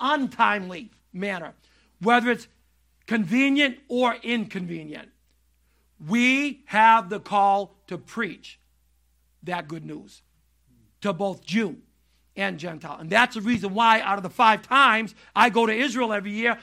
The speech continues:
three of those times is to take the good news to the Jewish people. You know why? They gave it to us first. The good news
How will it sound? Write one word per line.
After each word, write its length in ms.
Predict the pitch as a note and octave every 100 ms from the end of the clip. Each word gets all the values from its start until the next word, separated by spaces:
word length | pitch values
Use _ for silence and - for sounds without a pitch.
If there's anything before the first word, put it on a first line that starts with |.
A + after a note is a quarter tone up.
| - _ _ -
three 280 | C4 F4 E4
of 80 |
those 260 | B3+ A3+ F3
times 540 | G#3+ G3+ G#3 A#3 A3 _ _ _ _ _
is 120 | F#3
to 100 | F3+
take 260 | - G#3+ G#3+
the 60 | F3+
good 240 | F#3+ F3
news 340 | F3 F3 D3+ _ _
to 100 | -
the 80 | D#3+
Jewish 280 | C#3 D3+ B2+
people. 400 | E3 D3 A#3+ - _ _ _ _ _ _ _ _ F#3
You 100 | F#3+
know 80 |
why? 360 | F3 F3 G3+ G#3 _ _
They 120 | G3 F3+
gave 240 | F#3+ F3
it 80 | E3+
to 140 | F#3
us 140 | F3+ -
first. 400 | A3 F#3 - _ _ _ _ _ _ _ _ _ _ _ _ _ _ _ _ _ _ _ _ _ _ _ _ _ _ _ _ _
The 120 | G#3 F3
good 300 | G3 A#3+ F#3
news 600 | C4+ A#3+ A3 A#3+ -